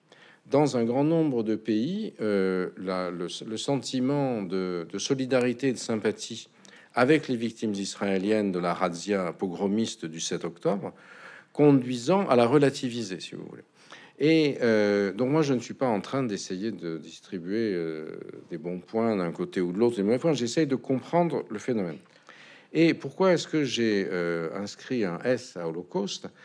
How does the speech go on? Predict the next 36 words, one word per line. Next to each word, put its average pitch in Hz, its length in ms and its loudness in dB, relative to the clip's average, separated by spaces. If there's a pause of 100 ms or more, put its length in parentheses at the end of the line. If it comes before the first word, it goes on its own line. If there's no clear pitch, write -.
(260)
Ça - 140 -2
n'est 131 120 4
pas 147 160 2
pour 113 260 0
dire, 110 340 0
euh, 92 100 0
tout - 220 -12
est 92 60 -2
pareil. 139 460 2
C'est, 156 500 0
euh, 101 420 0
pour 147 220 -4
marquer 139 520 -2
que 151 260 0
d'abord, 143 400 2
le 113 100 -2
terme 139 300 0
Holocauste 143 580 0 (120)
au 110 80 -6
pluriel 135 520 -2 (460)
existe, 113 580 -6 (1120)
puisque, - 300 -4
euh, 107 580 4
moi 98 140 -12
qui - 140 -6
ai 82 80 -2
fait - 220 -6
autrefois, 85 520 -8
très, - 160 -8
très 104 220 -4
longtemps, 92 480 -4
du 92 160 -6
latin 104 400 -4
et 82 60 -6
du 90 100 -8
grec, 143 360 -4